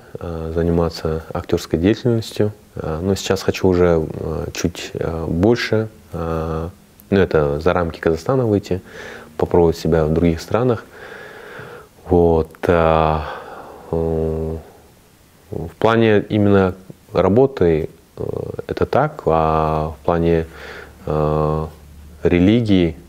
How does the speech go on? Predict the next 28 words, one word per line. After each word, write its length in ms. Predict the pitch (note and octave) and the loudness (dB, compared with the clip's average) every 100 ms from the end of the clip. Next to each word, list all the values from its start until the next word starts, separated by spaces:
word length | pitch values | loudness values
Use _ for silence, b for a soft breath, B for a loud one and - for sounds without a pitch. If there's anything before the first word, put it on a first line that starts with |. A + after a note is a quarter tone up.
| - | -10
вот 140 | - - | -10 -4
как 140 | E2 | 0
я 80 | D#2+ | 2
говорил, 320 | E2 F2 A#2+ | 4 4 2
что 200 | - E2 | 0 -6
хочу 260 | D#2 - - | -6 -8 -10
сейчас, 460 | - - D#2 - - | -8 -8 -8 -8 -6
э, 440 | D2+ D2+ D2 D2+ | -4 -4 -6 -4
больше, 440 | D#2 E2 - - D2 - - | 0 2 2 -2 -4 -8 -10
э, 140 | D#2 E2 | -10 -2
получать 360 | E2 D#2+ E2 | 0 2 0
знания. 420 | E2 G#2 C#3 C#3 C#3 B B B B | 2 2 4 2 0 B B B B
И, 40 | F2+ | 2
наверное, 380 | G2 A#2 B2 | 4 6 4
даже 200 | G#2 F#2+ | 4 4
думаю, 460 | F#2 G2+ G2 F#2 E2 | 4 4 4 4 2
может, 320 | E2 F2 - | 0 -4 -2
образование 420 | F2 F#2 E2+ E2 D#2 | 0 2 4 2 0
какое-то 300 | - - - | -2 -2 0
получить, 480 | E2+ E2+ C3 C3+ - - | -2 0 -2 -2 -6 -12
такое, 360 | - C#2+ C2 - - - | -4 -2 -2 -4 -16 -14
э, 140 | - - | -10 -6
исламское, 560 | - F2+ D2+ - C#2+ - - | 0 0 0 -2 -8 -8 -16
может. 220 | - - - B B B B B - | -16 -16 -20 B B B B B -12
Вот, 380 | D#2+ D#2 D#2 - | -6 -4 -4 -2
и 200 | D#2 D#2 | 0 0
подумаю, 440 | D#2 D#2+ F#2 F#2+ | 0 2 4 4
может, 240 | E2+ D#2+ | 4 0